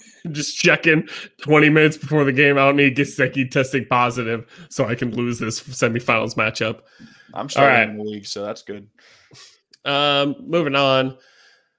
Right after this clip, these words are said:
Speaker 1: Bucks beat the Panthers thirty-two to six. Cam Newton, Sam Darnold went back and forth with each other. Who can suck more? Me, no you. Um, I think the biggest question, we've, we've shit on Darnold and we've shit on Newton for weeks now.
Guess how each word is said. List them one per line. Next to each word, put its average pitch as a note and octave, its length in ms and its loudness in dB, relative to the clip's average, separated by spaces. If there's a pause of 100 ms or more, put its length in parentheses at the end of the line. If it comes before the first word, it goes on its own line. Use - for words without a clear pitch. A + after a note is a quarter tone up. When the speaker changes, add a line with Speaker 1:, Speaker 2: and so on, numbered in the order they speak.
(400)
Speaker 1:
Bucks D3+ 200 2
beat C3+ 180 2
the - 60 -12
Panthers A#2+ 440 0
thirty-two A2+ 400 -4
to G#2 200 -10 (100)
six. - 500 -14 (1700)
Cam B2 260 2
Newton, A2+ 560 -4
Sam G#2+ 320 -6
Darnold G#2+ 540 -4 (420)
went A2 200 -6
back G#2+ 260 -6
and G#2+ 100 -10
forth G#2+ 240 -4
with G#2+ 140 -10
each G#2+ 160 -6
other. A2 340 -2
Who A#2 200 -4
can A2 160 -10
suck A2 300 -6
more? A2 280 -4
Me, A2 340 -2
no A2 240 -4
you. A2 400 -2 (760)
Um, G#2+ 800 2 (420)
I E3 60 6
think G3 200 8
the F3 80 4
biggest E3+ 260 2
question, D#3 360 2
we've, D#3 320 0
we've E3 240 0
shit F#3+ 320 0
on D#3+ 200 0
Darnold B2 340 2
and A#2 80 -4
we've G#2+ 200 -4
shit B2 280 -2
on A2 360 -2
Newton G#2+ 440 -6
for G#2 220 -6
weeks G#2 340 -6
now. G#2 380 -2